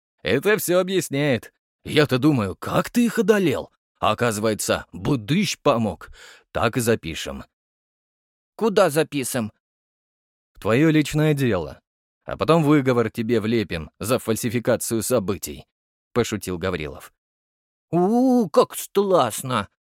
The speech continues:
усмехнулся я. «Ладно, топай в дом, матери помоги.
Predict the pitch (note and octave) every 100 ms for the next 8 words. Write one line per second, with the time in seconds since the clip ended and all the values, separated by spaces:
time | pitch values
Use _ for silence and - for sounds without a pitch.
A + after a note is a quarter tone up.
0 | _ C3 B2+ A2+ G#2 - G2+ E2+ G#2 G2+
1 | D#2 D2 _ _ _ _ _ _ _ _
2 | _ - G#2 C3+ C#3 B2+ F#2+ D2 - _
3 | _ - E3 A#2+ G#2+ D#2+ F2 A2 F2 C#2
4 | _ _ G2 C3 A2+ F2 D#2+ E2 F2+ F2+
5 | D2+ C2+